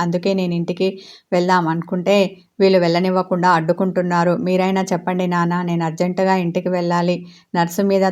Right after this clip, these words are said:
తన తండ్రికి కంప్లైంట్ ఇచ్చాడు. అప్పుడే డాక్టర్ గారు మరోసారి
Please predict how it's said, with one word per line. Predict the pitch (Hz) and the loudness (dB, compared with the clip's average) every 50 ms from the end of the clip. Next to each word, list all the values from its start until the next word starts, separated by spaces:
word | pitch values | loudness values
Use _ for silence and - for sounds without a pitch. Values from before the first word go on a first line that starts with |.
| 185 175 | 0 -2
తన | 170 170 | -4 -4
తండ్రికి | 170 175 170 170 175 175 185 175 | -4 -4 -4 -2 -2 -2 -2 -4
కంప్లైంట్ | - 180 175 165 165 175 180 180 175 180 | -4 -4 -4 -4 -4 -4 -4 -4 -4 -6
ఇచ్చాడు. | 170 175 - 180 170 170 170 175 175 175 - - _ _ _ _ _ _ _ _ _ _ _ _ _ _ _ _ _ _ _ _ _ _ _ _ _ _ _ _ _ _ _ _ _ _ _ _ _ _ _ _ _ _ _ _ - | -8 -4 -4 -2 -2 0 -2 -4 -4 -6 -10 -18 _ _ _ _ _ _ _ _ _ _ _ _ _ _ _ _ _ _ _ _ _ _ _ _ _ _ _ _ _ _ _ _ _ _ _ _ _ _ _ _ _ _ _ _ -6
అప్పుడే | - - - 202 208 202 | -4 -2 0 0 2 2
డాక్టర్ | 180 175 175 170 180 190 190 | 2 2 0 0 -2 -2 0
గారు | 190 190 190 190 185 | 0 2 2 2 2
మరోసారి | 175 170 165 170 180 185 185 - 190 185 | 0 0 0 0 0 0 0 0 0 0